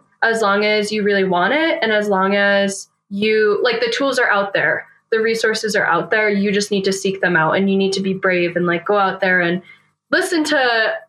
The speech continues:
two hundred, however many podcasts from you, and listen to all one hundred podcasts from the swap team, and, you know, find whatever advice is there because it's out there. Um, and I think the problem with some people is that they don't seek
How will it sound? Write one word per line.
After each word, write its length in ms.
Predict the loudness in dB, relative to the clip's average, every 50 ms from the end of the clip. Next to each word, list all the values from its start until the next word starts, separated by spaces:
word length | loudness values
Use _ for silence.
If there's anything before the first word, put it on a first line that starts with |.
| _
two 220 | -6 -2 0 0 2
hundred, 380 | 2 0 0 2 2 2 2 2
however 380 | 2 2 2 2 2 2 0
many 240 | 2 2 0 0 0
podcasts 560 | 0 0 0 0 0 -2 -2 -2 -4 -4 -6
from 180 | -4 -4 -2 0
you, 220 | 0 0 2 0
and 100 | 0 0
listen 340 | 0 -2 -2 -2 -2 -2 -2
to 120 | 0 -2 0
all 340 | 0 0 2 2 2 2
one 140 | 0 0 0
hundred 340 | -2 -2 -2 -4 -4 -6 -4
podcasts 580 | -2 -2 -2 -2 -2 -2 0 -2 -2 -4 -6 -4
from 200 | -4 -2 -2 -2
the 100 | -4 -4
swap 340 | -2 -2 -2 0 -2 -2
team, 220 | -2 -2 0 0 2
and, 200 | 0 0 -2 -4 -10 -18 -20 -20 -20 _ _
you 120 | -2 0 2
know, 280 | 2 2 0 0 -2 0
find 320 | 0 2 2 2 0 0 0
whatever 320 | 2 0 0 0 0 0
advice 360 | 0 0 0 0 0 0 -2 -4
is 160 | -6 -4 -2
there 220 | 0 0 0 0
because 280 | -2 -2 -2 -2 -2 -2
it's 180 | -2 -4 -4 -4 -2
out 260 | -2 0 -2 -2 -2
there. 200 | -2 -2 -2 -4 -6 -6 -6 -4 -2 -2
Um, 560 | 0 0 0 0 0 0 0 -2 -4 -6 -10 _ _ _ -4
and 80 | -2 0
I 140 | 0 0 -2
think 160 | -2 -2 -2
the 100 | -2 -2
problem 340 | 0 0 0 0 0 0 -2
with 140 | -2 -4 -2
some 180 | -2 -2 -2
people 300 | -2 -4 -4 -2 0 0
is 160 | 0 0 0
that 480 | 2 2 2 2 2 2 0 -2 -6 -12 _ _ _ _ _ _ _ 0
they 100 | 0 2
don't 380 | 2 2 0 -2 -4 -8 -12 -12
seek 540 | -12 -12 -10 -6 -4 -4 -4 -4 -6 -12